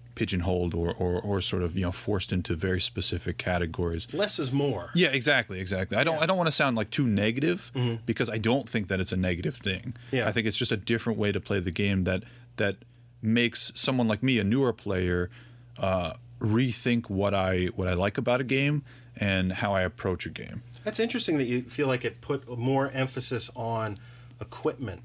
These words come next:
Speaker 2: and,
Speaker 1: Yeah.
Speaker 2: and shopping. That, that's definitely, I think, true of, of O S R games. It is more about sort of, um, you know, doing what you can with what little you have,
Speaker 1: Yep.
Speaker 2: right? Uh, I'm thinking speci-, specifically a game like Merkborg,
Speaker 1: Hmm.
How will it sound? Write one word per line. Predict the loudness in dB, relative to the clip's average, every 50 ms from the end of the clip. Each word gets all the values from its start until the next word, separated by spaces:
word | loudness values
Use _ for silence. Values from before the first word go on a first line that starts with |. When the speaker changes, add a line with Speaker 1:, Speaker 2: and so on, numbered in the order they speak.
| -12 -8 -4
Speaker 2:
and, | 0 2
Speaker 1:
Yeah. | 2 2 2 -2
Speaker 2:
and | -4 -6 -8
shopping. | -4 -2 0 -2 0 -2 -2 -2
That, | -2 -2 -2 -4 -4
that's | -2 -2 -2 -2 -4
definitely, | -4 -2 -4 -2 -2 -2 -2 0 0 2 2 2
I | 2 2
think, | 0 -2 -4 -4 -6
true | -6 -4 0 0 2 2 2 2
of, | 2 0 0 -2 -4 -12 -18 -20 -20 -20 -20 -10
of | -2 -2 -2 -2 0 0
O | 0 2 2
S | 2 2 2 2
R | 2 2 2
games. | 2 0 0 0 0 0 0 -2
It | -2 -2
is | -2 -2
more | -2 -2 0 0 2 2 2 2
about | 2 2 2 0 0 0 -2
sort | -4 -2 -2 0 0
of, | -2 -4 -4 -12 -16 -18 -20 -20 -20 -20 -20 -18 -10 -6
um, | -4 -2 0 0 0 -2 -2 -4
you | -6 -4
know, | -6 -6 -8 -10 -18 -20 -18 -18 -18 -14 -12 -12 -12 -10 -12 -14 -14 -2
doing | 0 2 2 4 2 2 2
what | 2 2 0 0
you | -4 -4
can | -4 -6 -6 -2 0 0 2 2 2 2
with | 0 -2 -2 -2
what | -4 -4 -2
little | -2 -2 0 0 0 0 0
you | 0 -2 -2
have, | -2 -4 -8 -8 -8 -8 -6 -2 0 0
Speaker 1:
Yep. | 0 0 -2 -8
Speaker 2:
right? | -8 -8 -8 -10 -14 -20 -20 -20 -20 -16 -6
Uh, | -2 0 0 2 2
I'm | 0 0
thinking | 0 0 0 -2
speci-, | -2 -2 -2 -2 -2 -2 -4 -6
specifically | -8 -4 -2 0 0 0 0 0 2 2 2
a | 2
game | 2 2 0 2 0 0
like | 0 0 0 0 0 -2
Merkborg, | 0 0 0 -2 -2 -8 -10 -8 -4 -2 -2 -2 -2 -2 -4 -6 -6
Speaker 1:
Hmm. | -4 0 2 2 2 2